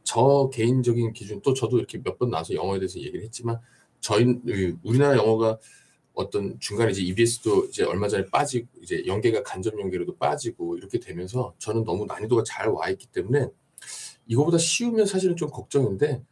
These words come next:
아마 뭐 별 크게 달라질 거 없다. 근데 이제 요거에서 이제 걱정되는 말이 두 가지가 파생된 게, "선생님, 그러면 갑자기 이비에스 연계가 뭐 갑자기 생기는 거 아닙니까? 이제 이비에스가 간접 연계된 거는 의미가 없어서 준비를 안 했는데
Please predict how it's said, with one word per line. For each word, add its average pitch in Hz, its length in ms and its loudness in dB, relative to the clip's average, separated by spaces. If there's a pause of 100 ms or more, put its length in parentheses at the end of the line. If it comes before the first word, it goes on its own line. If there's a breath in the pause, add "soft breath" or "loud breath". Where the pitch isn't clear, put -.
(140)
아마 110 400 -2 (300)
뭐 92 300 -4
별 131 240 0
크게 - 260 -2
달라질 113 360 0
거 - 100 -4
없다. 80 580 -8
근데 131 180 0
이제 135 180 4 (300 loud breath)
요거에서 151 400 6
이제 117 380 4
걱정되는 170 760 4
말이 113 400 4
두 - 160 -8
가지가 113 340 0
파생된 151 460 -2
게, 104 100 -6
"선생님, 135 260 -4
그러면 113 220 0
갑자기 110 500 -2
이비에스 95 800 -2
연계가 92 560 -2 (420)
뭐 - 320 -4 (120)
갑자기 - 280 -8
생기는 233 400 2
거 143 80 2
아닙니까? 82 580 -6 (140)
이제 117 260 4
이비에스가 127 420 4
간접 127 380 2
연계된 110 300 2
거는 98 240 -2
의미가 120 280 4
없어서 147 360 -4 (420)
준비를 117 340 0
안 80 140 -4
했는데 90 440 -2